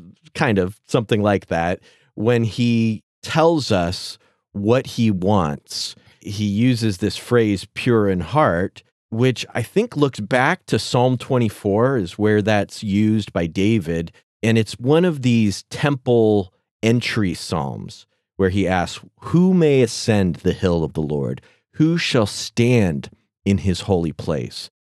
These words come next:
And it's asking, "Who gets to go in and be near God?" And the answer is given. He gives us the password right after that. "He who has clean hands and a pure heart,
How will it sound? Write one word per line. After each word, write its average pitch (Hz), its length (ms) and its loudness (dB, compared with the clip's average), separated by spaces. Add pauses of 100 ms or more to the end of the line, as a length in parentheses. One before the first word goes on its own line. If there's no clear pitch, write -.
And 107 100 2
it's 107 120 0
asking, 135 500 -2
"Who 208 220 0
gets 190 320 -2
to 135 80 -2
go 139 300 2
in 131 260 2
and 85 180 -4
be 113 160 -2
near 113 300 0
God?" 110 540 -4 (200)
And 120 160 2
the 117 160 4
answer 120 600 0 (120)
is 127 220 0
given. 120 420 2
He 110 160 -4
gives 165 300 0
us 185 120 0
the 156 100 -2
password 127 580 -2
right 113 180 4
after 107 280 0
that. 76 280 -6 (320)
"He 139 460 2
who 127 260 2
has 82 320 -2
clean 135 460 0
hands 87 640 -2 (340)
and 95 160 0
a 85 60 -2
pure 131 520 2
heart, 82 520 -6